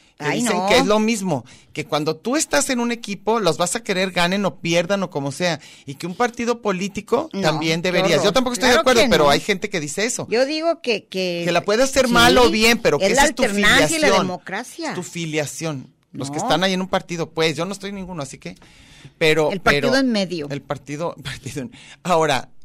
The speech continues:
Speaker 1: comida maravillosa, ¿eh?
Speaker 2: Todo, a mí me enorgullece todo, me, los lugares, así como el poema de alta traición,
Speaker 1: Sí.
Speaker 2: no solo uno, millones de lugares de México, no conozco mucho, pero me encanta.
Speaker 1: Yo sí
Speaker 2: Y
Speaker 1: quisiera conocer más, ¿eh?
Speaker 2: Sí, claro.
Speaker 1: Sí, a mí sí, es de lo que sí
Speaker 2: Y
Speaker 1: que tengo
Speaker 2: me,
Speaker 1: ganas.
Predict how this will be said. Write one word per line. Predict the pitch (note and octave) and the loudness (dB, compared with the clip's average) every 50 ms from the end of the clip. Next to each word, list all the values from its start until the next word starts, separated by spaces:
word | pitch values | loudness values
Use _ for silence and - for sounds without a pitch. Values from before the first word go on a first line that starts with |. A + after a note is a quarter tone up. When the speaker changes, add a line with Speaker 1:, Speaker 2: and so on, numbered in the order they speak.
| - - - | -18 -10 -4
Speaker 1:
comida | F3+ E3 E3 E3+ F3+ F#3+ G#3 A#3+ C#4 - | -4 -2 -2 -2 -4 -4 -4 -6 -6 -10
maravillosa, | - B2+ C3 B2 B2 A2+ A#2 A2 A#2+ A2+ - - | -10 -8 -6 -6 -6 -8 -8 -12 -12 -14 -12 -4
¿eh? | A#2 | 0
Speaker 2:
Todo, | G#3 G3+ G#3+ A#3 G#3 G#3+ | 2 4 4 4 2 2
a | G3+ | 0
mí | G#3 A3 | 0 0
me | B3 C#4 | -2 -2
enorgullece | C#4+ D4 C4+ A#3 G3 F#3+ F#3 F#3 G3 G3+ - - B3 A#3 | -2 -2 -2 -4 -4 -6 -4 -4 -6 -6 -6 -6 -8 -8
todo, | - _ _ - - F3 E3+ D3+ D3 - C3 C#3 | -8 _ _ -2 -2 0 0 0 -2 -4 -8 -8
me, | - - D#3 D#3+ - _ | -6 -4 -6 -6 -6 _
los | - F#3 F#3+ F3+ D#3+ | -4 -2 -2 -2 -2
lugares, | F#3 F#3+ F3+ E3 D#3 E3 D3 C#3+ F3+ B3+ D4 - - | -4 -4 -4 -4 -2 -2 -2 -2 -2 -4 -8 -8 -10
así | G#3 - F#3+ F3 | -10 -10 -10 -12
como | - - A3 A3+ | -10 -8 -8 -6
el | G#3 G#3 | -6 -8
poema | - - E3 D#3+ D#3+ F3 F#3+ | -8 -6 -6 -4 -4 -4 -6
de | F#3+ F#3+ | -6 -6
alta | F3 E3+ - F#3+ | -8 -8 -10 -12
traición, | F#3+ - F#3 D#3+ D3+ D#3 D#3 - - G3+ A#3+ C#4+ D4+ - - | -12 -10 -12 -12 -12 -14 -14 -10 -10 -8 -6 -6 -8 -10 -12
Speaker 1:
Sí. | - - C#3+ C3+ B2+ A#2+ A2+ A2 | -14 -10 -8 -8 -6 -8 -8 -6
Speaker 2:
no | E3+ F3+ F#3+ G3 | -4 -2 -2 -2
solo | G3+ - B3 B3 B3 B3 A#3 | -2 -2 -4 -2 -2 -2 -2
uno, | G#3 G3+ G3+ G#3 G3 E3+ | -2 -2 -2 -2 -2 -2
millones | E3 F3 F3+ F#3 F#3 F#3+ E3+ D#3+ G3+ G3+ G3+ A3 B3+ C4+ B3+ | -2 -2 -2 -2 -2 -2 -4 -4 -4 -2 -2 -2 -4 -6 -6
de | C4 | -6
lugares | A3 F#3+ F3 E3+ F3 F3 F3 F#3+ G#3+ G3+ | -8 -6 -8 -6 -4 -4 -4 -4 -6 -8
de | G3 F3+ | -8 -6
México, | E3+ E3 E3 D#3+ D#3+ - F#3+ F#3 - - A3+ A3 | -4 -4 -4 -4 -6 -8 -14 -14 -8 -4 -4 -2
no | G#3 F#3+ F#3+ | -2 -2 -2
conozco | - G#3 G3+ F#3+ F#3+ - - G3+ | -2 -4 -4 -4 -6 -8 -6 -6
mucho, | F#3+ F#3 F3+ F3 F3 - - B3+ B3+ B3+ | -6 -4 -6 -6 -8 -6 -6 -6 -6 -4
pero | - F#3+ E3+ D#3 | -4 -6 -4 -4
me | D#3+ D#3 | -4 -4
encanta. | D3+ C#3+ D3+ - C#3 D3+ D3+ D3+ _ - C4+ D#4 - - - - - - - - - - - | -4 -6 -8 -8 -8 -8 -8 -8 _ -8 -8 -8 -8 -16 -20 -20 -20 -20 -20 -20 -20 -20 -14
Speaker 1:
Yo | - C#3 | -12 -12
sí | - E3 | -10 -6
Speaker 2:
Y | F#3+ | -6
Speaker 1:
quisiera | G3 G3 F3+ D#3+ F3+ | -4 -2 -2 -2 -2
conocer | D#3 F3 D#3 C3 A#2+ D3+ D3 | -4 -6 -8 -6 -8 -8 -10
más, | D3 C#3 B2 - - | -10 -10 -12 -12 -14
¿eh? | C3+ - - | -12 -6 0
Speaker 2:
Sí, | G3+ A3 A#3+ C4+ D4+ D#4+ - | 2 2 2 2 0 -2 -4
claro. | - G#3 E3+ E3 F#3 A3 A#3+ C4 | -6 -6 -6 -4 -4 -4 -4 -4
Speaker 1:
Sí, | G3+ | -4
a | D3 | -4
mí | C3 C#3 C#3 | -6 -8 -10
sí, | - - C#3 B2 | -10 -10 -10 -10
es | B2+ B2+ | -10 -10
de | D#3+ E3 | -10 -10
lo | F3 | -10
que | - C#3 | -10 -8
sí | - A3 A3+ | -4 -2 0
Speaker 2:
Y | A3 | 0
Speaker 1:
que | A3 | 0
tengo | D#3+ D#3+ D#3 D3+ | -2 -4 -4 -2
Speaker 2:
me, | D#3+ - | -2 -2
Speaker 1:
ganas. | - B2 A#2 A2+ - - | -2 -2 -4 -10 -14 -10